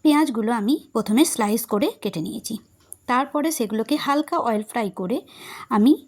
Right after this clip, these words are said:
জল দিয়ে হালকা করে, অল্প জল দিয়ে আমি মিক্সিতে বেটে নেব। এই দেখুন আমি মিক্সিতে বেটে নিয়েছি। এরপর আমি পেঁয়াজগুলো যে স্লাইস করা ছিল সেগুলো হালকা ফ্রাই করে নেব, খুব সামান্য।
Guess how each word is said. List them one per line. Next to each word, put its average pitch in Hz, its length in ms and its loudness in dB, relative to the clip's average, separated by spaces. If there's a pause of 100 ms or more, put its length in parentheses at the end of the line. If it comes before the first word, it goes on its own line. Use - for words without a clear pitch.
(100)
জল 214 360 0
দিয়ে 196 300 -2
হালকা 196 420 -4
করে, 220 260 -2 (920)
অল্প 226 260 2
জল 190 260 0
দিয়ে 233 140 0
আমি 233 220 4 (120)
মিক্সিতে 208 460 -2 (280)
বেটে 190 260 0
নেব। 180 220 -4 (1900)
এই - 80 -6
দেখুন 247 260 2
আমি 247 80 2
মিক্সিতে 240 420 -2
বেটে 214 340 0
নিয়েছি। 202 420 -2 (400)
এরপর 262 460 0 (260)
আমি 220 420 2 (580)
পেঁয়াজগুলো 262 640 2 (280)
যে 202 140 -4
স্লাইস 226 400 -2
করা 202 240 -4
ছিল 208 280 -4
সেগুলো 233 320 0
হালকা 269 380 0
ফ্রাই 208 260 -6
করে - 240 -10
নেব, 214 220 -6 (140)
খুব 320 120 -20
সামান্য। 185 540 -2